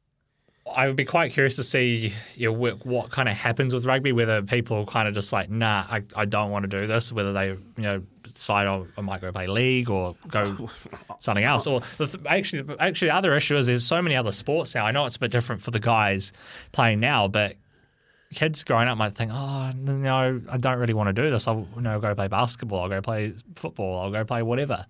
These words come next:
Speaker 2: Mm, well, I was gonna say, the other thing is that it be, I think a rugby would look a lot more like league if they brought this rule in. And then
Speaker 1: Oh,
Speaker 2: the
Speaker 1: it
Speaker 2: knock-on
Speaker 1: probably will.
Speaker 2: effects of, of, of that.
Speaker 1: It'll be very interesting.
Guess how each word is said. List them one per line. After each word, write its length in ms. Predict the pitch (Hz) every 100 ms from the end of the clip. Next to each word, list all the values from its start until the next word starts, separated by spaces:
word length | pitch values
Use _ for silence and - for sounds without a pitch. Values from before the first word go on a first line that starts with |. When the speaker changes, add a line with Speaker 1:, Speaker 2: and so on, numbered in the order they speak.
| _
Speaker 2:
Mm, 300 | 107 117 95
well, 100 | 120
I 20 |
was 100 | 110
gonna 140 | 139 113
say, 240 | - 127
the 100 | 101
other 180 | 113 135
thing 240 | - 98
is 260 | 110 107 92
that 100 | 110
it 120 | 107
be, 180 | 120 113 - - -
I 120 | 127
think 160 | 151 104
a 40 |
rugby 300 | 104 113 113
would 140 | 101 101
look 160 | 101
a 40 | 101
lot 160 | 80
more 300 | 98 123 147
like 160 | 87 73
league 380 | 90 85 - - _ _ _
if 100 | 104
they 80 | 104
brought 220 | 90 98
this 180 | 82 -
rule 180 | 95 90
in. 100 | 78 - _ _ _ _ -
And 120 | 98
then 60 | 170
Speaker 1:
Oh, 60 |
Speaker 2:
the 60 | 117
Speaker 1:
it 40 |
Speaker 2:
knock-on 200 | 104 135
Speaker 1:
probably 140 | 110 107
will. 180 | 170 107
Speaker 2:
effects 160 | - 107
of, 240 | 101 90 -
of, 180 | 101 95
of 180 | - 98
that. 300 | 101 127 - _ _ -
Speaker 1:
It'll 80 | 139
be 120 | 147
very 300 | 156 170 139
interesting. 640 | 160 151 - 135 120 107